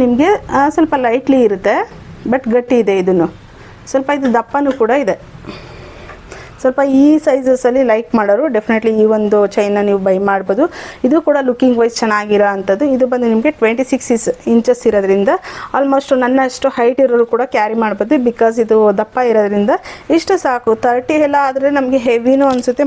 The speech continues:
ಮತ್ತೆ ವೆಯ್ಟು ಇದ್ದಾಗ ನಮಗೂ ನೆಕ್ ಎಲ್ಲ ಪೇನ್ ಬರೋ ಚಾನ್ಸಸ್ ಇರುತ್ತೆ. So ಬೇಡ ನಮ್ಗೆ, ಹಾಗಾಗಿ ಇದು ಟ್ವೆಂಟಿ ಸಿಕ್ಸ್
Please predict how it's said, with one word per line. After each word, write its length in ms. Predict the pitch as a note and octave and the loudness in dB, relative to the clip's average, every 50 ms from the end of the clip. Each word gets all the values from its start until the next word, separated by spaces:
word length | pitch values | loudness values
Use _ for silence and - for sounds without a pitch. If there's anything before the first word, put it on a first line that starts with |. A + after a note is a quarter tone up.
| C4 | 0
ಮತ್ತೆ 180 | A#3 A3 - A3+ G#3+ G#3 | 0 0 0 -2 0 2
ವೆಯ್ಟು 300 | G3+ G#3 A#3 - C#4 C#4 C#4 C4+ - - - - - - - - - - B3 | 2 0 2 2 2 2 2 2 0 -6 -18 -16 -18 -18 -16 -8 -2 -2 0
ಇದ್ದಾಗ 300 | A3+ A#3+ B3+ A3+ A3 A#3+ C#4+ F#4 A4+ - - - - - | 0 2 0 0 0 0 -2 -2 -2 -6 -14 -10 -4 -2
ನಮಗೂ 260 | B3 A#3+ A#3 A#3 A#3 A#3 A#3 A3 G#3+ G#3 G#3 G#3 G#3 - A3+ | 0 0 2 2 2 2 2 2 2 2 2 0 0 0 0
ನೆಕ್ 200 | B3 B3 - - C#4+ | -2 -2 -2 -2 -4
ಎಲ್ಲ 100 | C4+ C4+ C4 - | -4 -4 -4 -4
ಪೇನ್ 200 | A3 A#3 A#3+ A#3 A#3 | -2 -2 0 0 0
ಬರೋ 120 | A#3 A3+ A3 - A3+ | -2 -2 -2 -2 -2
ಚಾನ್ಸಸ್ 380 | G3+ G#3 A3 - C4+ B3 - - G#3 | -2 -2 -2 -4 -4 -2 0 0 0
ಇರುತ್ತೆ. 260 | F#3+ F3 - - C#4+ F#4 - - - - - - - - | 0 0 0 0 0 -2 -2 -8 -18 -20 -18 -12 -6 -2
So 60 | E4+ E4 E4 C#4 C4+ | 0 0 0 2 2
ಬೇಡ 180 | D#4 D#4 D4+ C#4+ B3 A#3 A#3+ | 2 2 4 4 2 2 2
ನಮ್ಗೆ, 220 | A#3+ B3 B3 B3+ B3+ - | 0 0 0 -2 -2 -2
ಹಾಗಾಗಿ 420 | C4 B3+ A#3+ A#3 A#3 A#3 A#3+ D#4 F4+ E4 - | -2 -2 0 2 0 2 2 2 2 2 2
ಇದು 120 | B3 B3 A#3 B3+ | 0 0 0 0
ಟ್ವೆಂಟಿ 200 | B3 A#3+ B3+ C#4+ - | 0 0 -2 -4 -4
ಸಿಕ್ಸ್ 320 | - - - B3+ A#3 - | -4 -2 0 0 0 -2